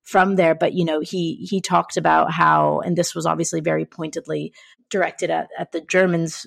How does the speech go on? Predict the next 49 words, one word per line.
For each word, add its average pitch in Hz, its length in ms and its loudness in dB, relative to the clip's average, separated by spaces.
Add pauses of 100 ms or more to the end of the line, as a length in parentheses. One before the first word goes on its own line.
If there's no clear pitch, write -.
(160)
um, 165 220 0
and 165 220 -6
the, - 180 -10
sort 175 240 -4
of 156 60 -8
Germany's 175 420 2
policy 160 520 0
vis-a-vis 156 380 -4
Ukraine. 156 500 0
But 151 200 2 (360)
he 175 200 -4
said, 160 340 2
you 165 120 -4
know, 139 280 -6
kind 185 140 -2
of 170 80 -4 (200)
started 170 400 2
his 175 200 2
remarks 165 340 0
by 165 140 2
saying, 156 320 -2
"Give 151 200 0
them 156 180 2
the 151 120 -4
tanks." 180 600 -2 (320)
There 214 120 6
was 233 260 6
a, 214 300 4
a 202 100 2
sort 185 180 0
of 175 80 -2
hockey 190 380 2
metaphor 208 460 2
that 208 120 4
was 208 120 0
thrown 196 220 2
into 196 180 -4
the 190 80 -2
conversation 185 840 2
because - 280 -4
Chrystia 165 340 -4
Freeland 165 360 0
was 175 140 -4
on 175 160 2
it, 202 100 -2
of - 100 -14
course, 156 220 -2
being 160 200 -4
the 160 140 -2